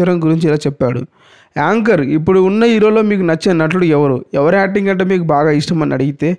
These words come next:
వెంటనే ఇప్పుడున్న హీరోల్లో రంగస్థలం మూవీలో రామ్ చరణ్ యాక్టింగ్ అంటే చాలా ఇష్టం, చాలా కొత్తగా చేశాడు యాక్టింగ్. దాంట్లో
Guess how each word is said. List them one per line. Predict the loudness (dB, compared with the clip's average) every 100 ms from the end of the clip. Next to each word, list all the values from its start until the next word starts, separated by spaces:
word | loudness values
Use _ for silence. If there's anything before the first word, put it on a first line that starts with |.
| _ -20 _ -4
వెంటనే | -2 0 0 0
ఇప్పుడున్న | 0 0 0 2
హీరోల్లో | 2 2 2 2 0
రంగస్థలం | 0 0 0 0 0
మూవీలో | 0 0 0 0
రామ్ | 0 -2 0 0
చరణ్ | 0
యాక్టింగ్ | 0 -2 -4 -4
అంటే | -4 -4 -4
చాలా | -2 0
ఇష్టం, | -2 -4 -6 -6 -8 _ -20 -20 -4
చాలా | 0 0
కొత్తగా | 0 0 2
చేశాడు | 2 2 2 0 2
యాక్టింగ్. | 0 0 -2 -4 -2
దాంట్లో | -2 0 -2